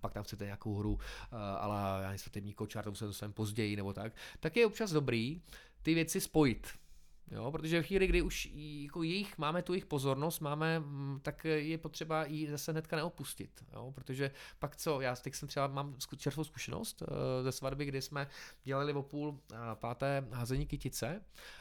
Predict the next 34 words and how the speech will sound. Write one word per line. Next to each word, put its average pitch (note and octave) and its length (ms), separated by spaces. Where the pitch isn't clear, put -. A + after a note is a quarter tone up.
ale A#2+ 120
na C3+ 80
to D3+ 120
vlastně D3+ 200
pak D#3+ 120
už D#3+ 120
nic D#3 120
nenavazovalo, B2+ 500
protože C#3 120
už C3 100
nebylo C3 280
nic C#3 240
jako C#3+ 160
potřeba, C3+ 540
ale C#3+ 260
my C#3+ 100
jsme F#3 140
ty G#3 100
všechny G3+ 240
ty G#3+ 120
lidi G3+ 160
svolili D3+ 340
na E3+ 100
to F#3 100
jedno E3+ 220
místo, A#2 560
šli E3+ 200
na B2 120
zahradu, G2+ 800
to A2+ 100
znamená, B2+ 280
všichni G#3 520
se - 140
sebrali E3 580